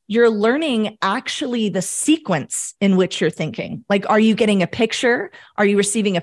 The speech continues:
feeling? Are you t-, talking to yourself in your own head,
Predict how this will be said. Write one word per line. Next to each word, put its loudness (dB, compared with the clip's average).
feeling? -2
Are 2
you -2
t-, -8
talking 2
to 2
yourself 2
in 2
your 2
own 0
head, 0